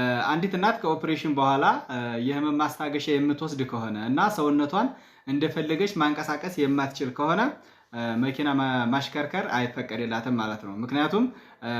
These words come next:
መታጠፍ በሚኖርበት ጊዜ፣ በድንገት ማቆም በሚኖርበት ጊዜ፣ እ፣ ሰውነቷ ላይታዘዛት ስለሚችል፣ ራሷ ላይ አደጋ፣ ራሷን አደጋ ላይ ልትጥል ስለምትችል፣ እ፣ የህመም ማስታገሻ የምትወስድ ከሆነ እና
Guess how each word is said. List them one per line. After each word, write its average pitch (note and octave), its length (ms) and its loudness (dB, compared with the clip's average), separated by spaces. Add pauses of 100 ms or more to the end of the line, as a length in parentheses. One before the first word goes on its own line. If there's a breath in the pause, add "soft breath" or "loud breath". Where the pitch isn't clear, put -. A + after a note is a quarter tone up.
መታጠፍ C#3+ 480 0
በሚኖርበት C3 600 2
ጊዜ፣ A2+ 160 -6 (120)
በድንገት C#3+ 500 2
ማቆም C3+ 380 2
በሚኖርበት B2+ 600 0
ጊዜ፣ D#3 180 0 (540 loud breath)
እ፣ A#2 200 -2
ሰውነቷ D3+ 400 2 (120)
ላይታዘዛት D3 640 0
ስለሚችል፣ D#3 580 0
ራሷ C3 320 0
ላይ B2+ 140 0
አደጋ፣ B2+ 240 0 (240)
ራሷን C#3 380 2 (380 loud breath)
አደጋ C3 360 2
ላይ C#3 140 2
ልትጥል C#3 360 -2
ስለምትችል፣ D#3+ 580 0 (400 loud breath)
እ፣ B2 80 -2 (180)
የህመም D#3 360 4
ማስታገሻ D#3+ 460 0
የምትወስድ D3+ 560 0
ከሆነ C#3 340 0
እና D#3 160 2